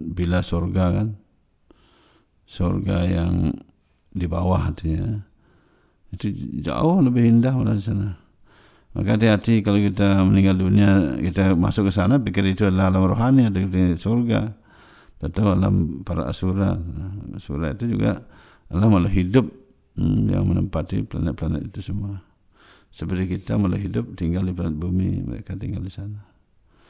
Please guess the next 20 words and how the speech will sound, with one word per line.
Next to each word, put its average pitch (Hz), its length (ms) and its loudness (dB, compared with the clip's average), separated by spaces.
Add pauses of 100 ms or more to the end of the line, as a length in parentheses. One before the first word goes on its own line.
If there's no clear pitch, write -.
(420)
Kadang-kadang 104 400 4
pun 160 160 4
mereka 110 320 4
bisa, 95 400 2
karena 90 240 0
kekuatan 90 720 0
mistiknya, 90 400 -2
bisa 90 240 0
terbang 82 320 -4
ke 87 160 -4
bumi 104 320 0
juga 90 320 -4 (960)
untuk 90 320 -2
mengontrol 87 480 0
kita 85 240 -6
di 85 80 -2
bumi, 80 300 -2 (180)
gitu, 73 80 -8
ya. 92 200 -4 (1700)
Ya, 95 160 -2